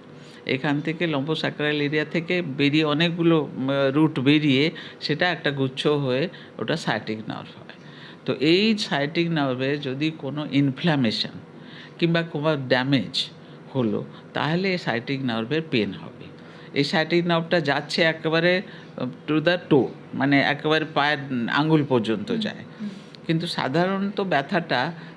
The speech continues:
Speaker 1: যদি সায়াটিকা আমরা বলি, তাহলে সেই ব্যথাটা সাধারণত, উম, আহ, হাঁটুর just নিচে পর্যন্ত গিয়ে ইয়ে হয়ে যায়, তারপরে নার্ভটা দুই ভাগ হয়ে যায়।
Speaker 2: আচ্ছা।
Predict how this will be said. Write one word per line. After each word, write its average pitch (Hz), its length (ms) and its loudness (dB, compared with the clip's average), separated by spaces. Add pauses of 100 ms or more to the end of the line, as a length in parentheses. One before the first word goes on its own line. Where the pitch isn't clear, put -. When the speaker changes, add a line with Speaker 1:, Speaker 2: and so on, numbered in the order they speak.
Speaker 1:
যদি 143 220 -2
সায়াটিকা 202 680 2
আমরা 180 260 4
বলি, 120 380 2 (340)
তাহলে 151 280 2
সেই 165 220 2
ব্যথাটা 156 460 0
সাধারণত, 185 640 -2
উম, 160 320 -2 (380)
আহ, 123 800 0
হাঁটুর 147 460 2
just 185 380 2
নিচে 147 400 4 (180)
পর্যন্ত 147 540 0
গিয়ে 175 200 4 (360)
ইয়ে 139 160 4
হয়ে 107 240 2
যায়, 82 220 -8 (360)
তারপরে 202 520 2
নার্ভটা 165 520 2
দুই 165 320 8
ভাগ 117 260 0
হয়ে 98 160 0
যায়। - 180 -10
Speaker 2:
আচ্ছা। - 540 -16